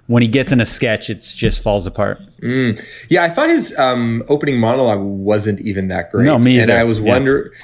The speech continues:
Speaker 2: yeah, and I was wondering if that just had to do with the fact that he hasn't been able to go to the comedy club for,
Speaker 1: That, yeah, he was
Speaker 2: you
Speaker 1: on
Speaker 2: know,
Speaker 1: Howard
Speaker 2: weeks on
Speaker 1: Stern
Speaker 2: end.
Speaker 1: talking about that, actually, how that hurt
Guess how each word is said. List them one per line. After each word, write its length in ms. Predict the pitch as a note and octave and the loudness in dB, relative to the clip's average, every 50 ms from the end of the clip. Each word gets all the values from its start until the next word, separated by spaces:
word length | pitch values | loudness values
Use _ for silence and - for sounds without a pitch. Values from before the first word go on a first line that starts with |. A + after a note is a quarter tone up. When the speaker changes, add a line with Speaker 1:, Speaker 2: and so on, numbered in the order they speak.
| - - - | -20 -8 -2
Speaker 2:
yeah, 160 | C3+ C3+ C#3 | 0 2 2
and 80 | C3+ C3 | 2 2
I 60 | C3 | 0
was 100 | C3 A#2 | -2 0
wondering 360 | A#2+ C3+ D3 D3+ D3 C#3+ C3 | 0 0 2 2 2 0 0
if 60 | A#2 A2 | 0 0
that 100 | A#2+ A2 | 0 -2
just 160 | G#2+ A2 G#2+ | -2 -2 -2
had 140 | A#2 G#2 - | -2 -2 -2
to 40 | - | -2
do 80 | G#2+ | -2
with 60 | G#2 F#2+ | -2 -2
the 60 | G2 | -2
fact 240 | - G#2 G2+ G2+ - | -2 -2 -2 0 -2
that 100 | G2+ F2+ | -4 -2
he 140 | G2 G2+ F#2 | -2 -2 0
hasn't 280 | G2 G2+ F#2+ G#2 G2 | 0 0 0 0 0
been 100 | G2 G2 | 0 0
able 120 | G2 F#2+ F#2 | 0 0 -4
to 80 | G2 | -6
go 180 | F#2 F2+ G2 G2 | -4 -2 0 0
to 100 | F#2+ G2 | 0 0
the 100 | F2 F2 | -2 -2
comedy 340 | - G2+ G2 G2 G2+ G#2 A2 | -2 -2 -2 -2 0 -2 -2
club 400 | A2 - B2 A#2+ B2 B2 A#2+ - | 0 0 0 0 0 -2 -4 -10
for, 200 | - - B2+ A#2+ | -4 -2 0 0
Speaker 1:
That, 140 | A#2 A2+ - | 2 4 4
yeah, 120 | D3 D3 | 4 4
he 60 | C#3 C3+ | 4 4
was 140 | C3+ C3 | 4 4
Speaker 2:
you 60 | - - | 4 2
Speaker 1:
on 60 | - | 4
Speaker 2:
know, 60 | - | 4
Speaker 1:
Howard 200 | - - C#3+ C#3+ | 4 4 4 4
Speaker 2:
weeks 100 | C#3+ C3 | 4 4
on 100 | B2 A2 G#2 | 2 2 4
Speaker 1:
Stern 180 | C3+ C3 C3 | 4 4 4
Speaker 2:
end. 100 | B2 A#2 | 2 2
Speaker 1:
talking 280 | - A2 G#2 G#2 - A2 | 0 0 0 0 -2 -2
about 240 | G2 F2+ F#2+ F#2 - | -2 -2 -2 -2 0
that, 140 | G2 G2 F#2+ | -2 -2 -2
actually, 440 | F#2+ G2 G2 - - G#2+ G2 F#2+ F#2+ | -2 -4 -4 -6 -10 -10 -10 -10 -10
how 300 | D#2 F#2+ F#2+ F#2+ F#2 F#2+ | -6 -4 -4 -2 -2 -2
that 220 | F#2 G#2 F#2+ - | -2 -2 -4 -4
hurt 380 | - - A#2 G#2+ G2 F#2+ - | -4 -2 -2 -2 -2 -4 -6